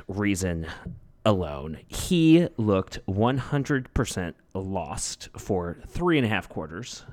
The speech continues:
against the New Orleans Saints last week. Looked terrible.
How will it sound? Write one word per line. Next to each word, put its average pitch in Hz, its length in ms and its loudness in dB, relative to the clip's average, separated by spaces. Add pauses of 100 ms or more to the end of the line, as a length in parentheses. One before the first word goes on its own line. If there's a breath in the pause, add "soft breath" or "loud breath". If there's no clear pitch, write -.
(380)
against 101 640 -6 (840 loud breath)
the 185 140 4
New 165 120 12
Orleans 147 260 10
Saints 117 300 0
last 104 260 0
week. - 600 -6
Looked 185 240 -6
terrible. 123 520 2